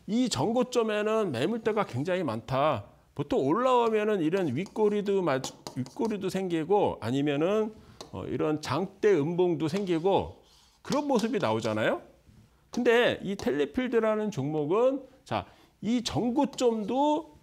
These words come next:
점상으로 뚫고 지금 가고 있다는 거예요. 그렇다는 얘기는 세력들이, 세력들이, 자, 여기서, 여기서 굉장히 매집이 잘 돼 있다는 거예요.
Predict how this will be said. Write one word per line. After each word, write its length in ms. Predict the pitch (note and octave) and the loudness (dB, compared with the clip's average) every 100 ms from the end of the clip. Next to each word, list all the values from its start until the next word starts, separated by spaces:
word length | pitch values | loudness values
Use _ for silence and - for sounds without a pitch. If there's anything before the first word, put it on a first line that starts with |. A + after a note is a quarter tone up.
| _ | _
점상으로 800 | - D#4+ F#4 E4 C#4 C4+ B3 A#3+ | 0 2 2 4 4 4 0 -2
뚫고 340 | C#4 C4 - | -4 -6 -4
지금 240 | A3 G3+ G3 | -4 -4 -4
가고 240 | A#2 C3 | -2 0
있다는 320 | D3+ - C3+ | 0 0 0
거예요. 240 | G#2+ G2+ E2 - _ _ _ _ _ | 0 -2 -4 -10 _ _ _ _ _
그렇다는 380 | - B3+ B3 A3+ | -4 -2 0 -2
얘기는 560 | G3 F3 F3+ G3+ D3+ - - - _ | -2 -2 -2 -2 -2 -4 -16 -20 _
세력들이, 680 | G3+ A3 A3 G3 F#3+ A#3 | -2 -2 0 0 0 -2
세력들이, 720 | A3+ G3+ G3+ - F3+ A3 C#4 - - - - | -4 -2 -2 -2 -2 0 -2 -4 -12 -20 -14
자, 240 | - - F#2+ | -10 -6 -2
여기서, 720 | A2 G#3+ D4 A3+ E3+ F2 - - - | 0 2 2 4 2 0 -8 -20 -10
여기서 680 | F#2+ C#3 D#3+ C#3 F#3+ B3+ C#4+ - - _ | -4 -2 -2 -2 2 2 0 -10 -20 _
굉장히 640 | - C3+ A#3 B3 A3+ A3+ | -8 -4 -2 0 0 0
매집이 640 | F#3+ C#3 C#3+ D#3+ F3+ B3 A#3 | 2 0 0 -4 -6 -6 -6
잘 420 | - B2 D#3+ D#3+ | -8 -4 -2 -2
돼 140 | D3 | -2
있다는 460 | F#3 C#4 C4 A3+ F3 | -2 -2 -2 -2 0
거예요. 320 | C#3+ A#2 E2 | 2 0 -2